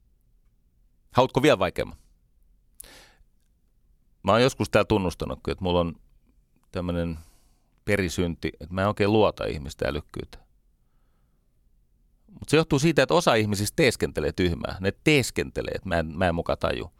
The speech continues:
Että oikeasti ne tajuu, kun ne vähän vaivaa päätään. Kokeile sitten tämmöisen kanssa.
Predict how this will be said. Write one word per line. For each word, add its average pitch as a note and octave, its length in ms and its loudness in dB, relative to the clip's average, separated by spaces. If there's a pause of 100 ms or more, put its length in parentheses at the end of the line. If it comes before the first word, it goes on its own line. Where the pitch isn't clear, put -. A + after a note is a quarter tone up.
(340)
Että - 140 -2
oikeasti B2+ 300 0
ne A2+ 80 -2
tajuu, A#2 320 2
kun F2 100 -4
ne E2 80 -6
vähän F2+ 160 -2
vaivaa E2+ 280 2
päätään. - 440 -4 (300)
Kokeile D3 300 2
sitten A2 300 0 (240)
tämmöisen F2+ 520 -2
kanssa. - 400 -2